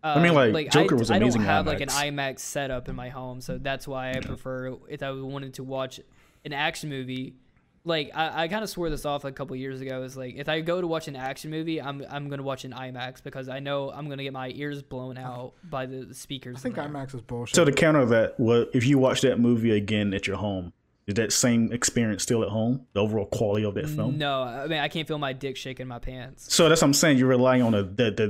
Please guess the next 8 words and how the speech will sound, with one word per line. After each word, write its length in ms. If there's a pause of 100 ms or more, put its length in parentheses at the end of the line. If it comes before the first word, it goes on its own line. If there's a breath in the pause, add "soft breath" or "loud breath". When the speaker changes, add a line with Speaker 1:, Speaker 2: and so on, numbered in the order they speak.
Speaker 1:
legit 600
theater 180
experience 520
to 120
justify 460
that 160
film's 320
quality. 400